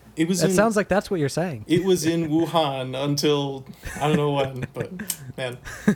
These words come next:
Speaker 1: Also, I was super isolated in school. You do, well, actually, you probably can understand, but freaking, yeah,
Speaker 2: But anyway,
Speaker 1: masses in China suck.
Speaker 2: anyway, uh, so, so continue. After, after you got back to, uh,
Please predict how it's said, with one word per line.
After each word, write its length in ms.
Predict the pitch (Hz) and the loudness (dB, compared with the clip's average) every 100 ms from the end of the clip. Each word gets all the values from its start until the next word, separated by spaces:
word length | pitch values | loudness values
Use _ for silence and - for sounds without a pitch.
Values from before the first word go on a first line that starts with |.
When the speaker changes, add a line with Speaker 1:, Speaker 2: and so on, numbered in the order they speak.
| - - - - - - | 0 -8 -8 -10 -4 0
Speaker 1:
Also, 260 | 185 180 | 2 4
I 100 | 160 | 4
was 140 | 226 - | 2 2
super 300 | 202 202 180 | 2 2 2
isolated 540 | 165 170 - 151 135 | 4 2 4 2 2
in 80 | 131 | -2
school. 340 | 170 - 127 123 | -4 -2 -2 0
You 140 | 160 | 2
do, 220 | 208 - - - - - _ _ | 0 -2 -8 -18 -20 -20 _ _
well, 180 | 151 147 | 2 4
actually, 340 | 151 151 147 | 4 4 2
you 40 | 135 | 4
probably 240 | 165 139 | 4 4
can 140 | 143 | 2
understand, 520 | 131 - - 123 120 120 | 2 -2 -2 -4 -4 -6
but 200 | - - - - - - | -6 -8 -14 -20 -20 -6
freaking, 540 | - 156 143 131 123 - - - | -2 0 0 -2 -8 -10 -4 2
yeah, 100 | 127 | 6
Speaker 2:
But 60 | |
anyway, 260 | 226 190 139 | 6 6 2
Speaker 1:
masses 280 | 147 160 135 | 0 0 -2
in 80 | 120 | -6
China 220 | 117 - | -8 -10
suck. 200 | - - | -10 2
Speaker 2:
anyway, 320 | 214 170 127 - | 4 4 2 -2
uh, 240 | 147 139 127 - - _ _ _ - | 0 0 -2 -10 -20 _ _ _ -4
so, 280 | - 170 156 | 2 2 0
so 160 | - | -2
continue. 320 | 180 175 214 131 | -2 0 0 2
After, 360 | 180 - 196 | 0 2 0
after 240 | 170 175 196 | 0 -2 0
you 80 | 180 | 2
got 240 | 170 165 | 2 2
back 260 | 160 156 - | 0 0 -2
to, 300 | 156 143 139 | 0 2 4
uh, 320 | 131 127 120 | 2 2 0